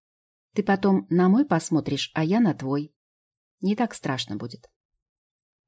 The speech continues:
Я вышла из ванной и спустя минуту вернулась. Затаив дыхание, посмотрела на Милену. «Давай на три», сказала подруга. Мы вместе посчитали до трех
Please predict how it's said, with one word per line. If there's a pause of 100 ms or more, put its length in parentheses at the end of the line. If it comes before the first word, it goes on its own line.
(320)
Я
вышла
из
ванной
и
спустя
минуту
вернулась. (280)
Затаив
дыхание,
посмотрела
на
Милену. (920)
«Давай
на
три», (320)
сказала
подруга. (1000)
Мы
вместе
посчитали
до
трех